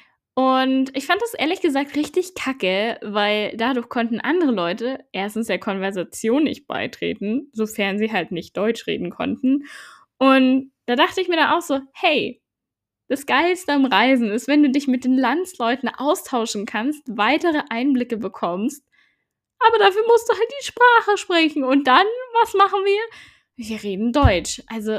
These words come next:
das kann ja wohl nicht sein.“ Und klar, die ganzen anderen Traveler sind so dieser Inconvenience der englischen Sprache,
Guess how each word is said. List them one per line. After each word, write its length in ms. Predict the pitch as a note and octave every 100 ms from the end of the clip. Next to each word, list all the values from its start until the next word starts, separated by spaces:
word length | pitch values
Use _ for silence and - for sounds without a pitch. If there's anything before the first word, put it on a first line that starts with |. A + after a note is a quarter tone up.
| -
das 140 | A3
kann 220 | - A#3 A3
ja 100 | G#3+
wohl 160 | A#3
nicht 160 | C4+ C#4
sein.“ 360 | E4+ C4 E3+ - - _ _ -
Und 300 | C4+ B3+ - _ _ _ _ _ _ - -
klar, 260 | B3 A#3+ A3+
die 120 | G#3
ganzen 320 | G#3 C#4 C#4
anderen 520 | A3 B3 C4+ C#4 C#4
Traveler 680 | B3+ - G#3+ G#3+ F#3+ - - - -
sind 280 | - B3 G#3+
so 180 | A#3 C4+
dieser 300 | B3 A3 A3 - -
Inconvenience 1120 | D#4+ F#4 B3+ A#3 G#3+ G#3+ G#3+ G#3+ G3+ A3+ B3
der 160 | G#3+ -
englischen 420 | C#4 C#4+ A#3+ A3+
Sprache, 880 | - - G3+ G#3 A#3 - F3+ G3